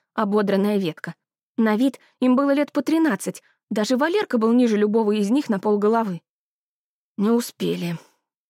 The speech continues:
тихо сказал он. "Может, мимо пройдут?"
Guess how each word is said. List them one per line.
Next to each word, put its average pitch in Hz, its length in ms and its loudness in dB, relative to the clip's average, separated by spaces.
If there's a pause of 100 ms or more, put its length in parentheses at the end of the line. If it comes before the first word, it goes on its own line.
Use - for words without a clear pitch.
тихо 202 240 -4
сказал 190 360 -4
он. 175 180 -4 (680)
"Может, 254 280 -4
мимо 262 280 2
пройдут?" 208 500 -4